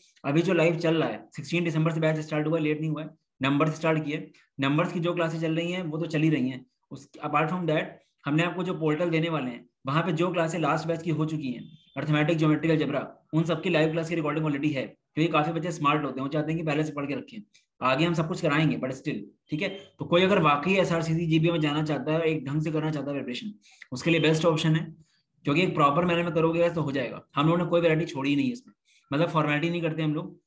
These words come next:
जैसे geometry की ही तेरह क्लासें हुई हैं, उसके अलावा कुछ सोच ही नहीं सकता एसआरसीसी,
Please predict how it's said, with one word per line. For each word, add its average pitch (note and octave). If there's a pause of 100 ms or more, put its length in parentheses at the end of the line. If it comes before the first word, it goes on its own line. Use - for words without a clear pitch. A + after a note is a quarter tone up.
(140)
जैसे C3
geometry D3+
की D#3
ही D#3+
तेरह D3+
क्लासें C#3+
हुई A2+
हैं, G2 (100)
उसके C#3+
अलावा D#3
कुछ D#3+
सोच C#3+
ही D3
नहीं D3+
सकता C#3
एसआरसीसी, A#2